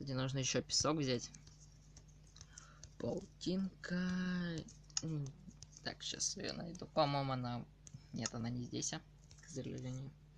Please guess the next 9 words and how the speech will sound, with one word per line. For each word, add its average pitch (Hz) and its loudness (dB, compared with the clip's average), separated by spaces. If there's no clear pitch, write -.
А, 135 10
у 131 0
нас 139 2
она, 139 0
по-моему, 131 2
вот 123 0
в 120 0
этих 120 0
блоках. 143 2